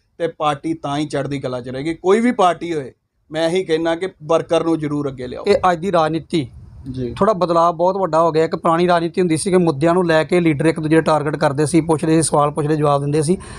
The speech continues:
Speaker 2: ਅੱਜ ਕੱਲ੍ਹ ਨਿੱਜੀ ਪ੍ਰਹਾਰ ਹੋਣ ਲੱਗ ਪਏ ਆ, ਨਿੱਜੀ ਗੱਲਾਂ ਬਾਤਾਂ ਹੋਣ ਲੱਗ ਪਈਆਂ।
Speaker 1: ਜੀ।
Speaker 2: ਇੱਕ ਮੁੱਦਿਆਂ ਤੋਂ ਹਟ ਕੇ ਗਾਲੀ ਗਲੋਚ ਤੱਕ ਗੱਲ ਆ ਜਾਂਦੀ ਹੈ,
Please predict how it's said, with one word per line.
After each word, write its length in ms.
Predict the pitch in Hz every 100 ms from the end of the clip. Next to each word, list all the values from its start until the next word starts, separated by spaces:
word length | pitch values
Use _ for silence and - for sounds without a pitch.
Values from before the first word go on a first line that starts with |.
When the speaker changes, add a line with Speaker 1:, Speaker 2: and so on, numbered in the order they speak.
| - - -
Speaker 2:
ਅੱਜ 100 | 190
ਕੱਲ੍ਹ 180 | 233 208
ਨਿੱਜੀ 260 | 180 165
ਪ੍ਰਹਾਰ 400 | 226 214 208 208
ਹੋਣ 180 | 160 175
ਲੱਗ 140 | 160 143
ਪਏ 160 | 165 165
ਆ, 80 | 160
ਨਿੱਜੀ 400 | 160 151 185 214
ਗੱਲਾਂ 260 | 175 170 165
ਬਾਤਾਂ 260 | 165 196
ਹੋਣ 160 | 170 180
ਲੱਗ 140 | 156
ਪਈਆਂ। 340 | 135 160 165 160 135
Speaker 1:
ਜੀ। 180 | 123 110
Speaker 2:
ਇੱਕ 160 | 185
ਮੁੱਦਿਆਂ 360 | 185 180 151 190
ਤੋਂ 120 | 208
ਹਟ 220 | 165 185
ਕੇ 200 | - 185
ਗਾਲੀ 260 | 170 160 170
ਗਲੋਚ 280 | 170 170 165
ਤੱਕ 180 | 185 190
ਗੱਲ 220 | 165 156
ਆ 80 | 151
ਜਾਂਦੀ 360 | 151 147
ਹੈ, 60 | 165